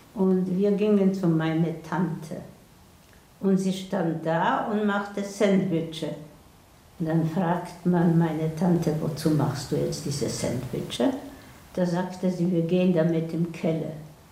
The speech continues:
Meine Tante war eine Holocaust-Überlebende. Sie hatte, ich glaube,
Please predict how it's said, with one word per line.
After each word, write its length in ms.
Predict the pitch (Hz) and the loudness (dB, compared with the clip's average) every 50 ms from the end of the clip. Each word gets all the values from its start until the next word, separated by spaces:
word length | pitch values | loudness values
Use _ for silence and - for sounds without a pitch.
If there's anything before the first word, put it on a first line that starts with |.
| - - - - - - | -20 -20 -20 -20 -12 -4
Meine 340 | 190 185 180 180 175 180 175 | -2 0 2 2 2 0 -2
Tante 520 | - - 202 226 233 233 - 233 220 220 | -2 0 0 2 0 0 0 -2 -2 -2
war 100 | 202 190 | -2 0
eine 300 | 185 180 175 165 160 160 | 0 0 0 0 0 2
Holocaust-Überlebende. 1500 | 180 185 196 202 196 - - 208 196 - - 196 190 185 190 190 185 185 185 185 185 185 190 185 180 175 175 175 170 165 165 - - - - - - - - | 2 2 4 2 2 0 -2 -4 -4 -4 -2 0 0 0 2 0 0 2 2 2 2 0 0 0 0 0 2 2 0 0 -2 -6 -12 -20 -20 -20 -20 -20 -20
Sie 200 | - - 190 190 | -6 -6 -4 -4
hatte, 320 | - 190 185 - - - | -2 -4 -6 -6 -6 -8
ich 140 | - 180 - | -8 -8 -6
glaube, 480 | - 170 180 226 269 285 269 277 269 | -4 -2 0 0 0 0 -2 -4 -6